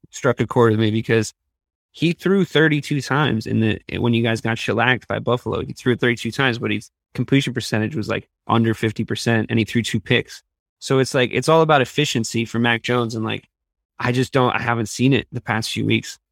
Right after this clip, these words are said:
It's, the stage is set. It's cold, gonna be cold as fuck. I'm not, sh-, I'm, I'm a hundred percent, like, not sure about him in cold weather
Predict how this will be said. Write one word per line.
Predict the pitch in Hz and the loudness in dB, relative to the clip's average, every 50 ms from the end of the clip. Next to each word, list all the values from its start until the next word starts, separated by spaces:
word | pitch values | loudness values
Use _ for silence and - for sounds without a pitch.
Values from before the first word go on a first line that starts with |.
| _ _ _ _ | _ _ _ _
It's, | - - 123 - - _ _ - | -6 -6 -6 -6 -8 _ _ -6
the | 139 131 127 | -2 -2 -2
stage | - - - 120 135 139 139 | -2 0 2 2 2 2 2
is | 139 - | 0 -2
set. | - - 123 120 120 - - _ _ _ _ _ _ _ _ _ | 0 2 4 4 4 2 -2 _ _ _ _ _ _ _ _ _
It's | - - 117 - - | -4 -4 -4 -4 -6
cold, | - - - 123 - - | -6 -2 0 0 0 2
gonna | 123 131 127 | 2 2 2
be | 123 113 | 2 0
cold | - - - 123 135 143 139 | -2 -2 0 0 2 2 0
as | 131 - | -2 -6
fuck. | - - 123 113 120 - - - _ _ | -6 -4 0 0 0 0 -4 -10 _ _
I'm | - 120 120 123 | 0 2 4 4
not, | 123 123 117 113 | 4 4 2 0
sh-, | - - - | -4 -6 -4
I'm, | - 113 113 | -4 -2 -2
I'm | - 117 117 | -2 -2 -2
a | 120 | 0
hundred | 120 127 127 113 | 0 0 0 0
percent, | 127 120 - - 127 117 - | -2 -4 -2 0 0 0 0
like, | 120 120 107 - | 0 0 0 2
not | 120 120 117 113 110 | 2 2 2 0 0
sure | - - - 117 120 120 120 | 0 0 2 4 4 4 2
about | 117 117 120 120 117 | 2 2 2 2 2
him | 127 123 120 120 | 2 2 2 2
in | 120 113 | 0 0
cold | - - 117 117 117 113 | 0 0 0 2 2 4
weather | 117 113 113 120 117 117 | 4 4 4 2 2 0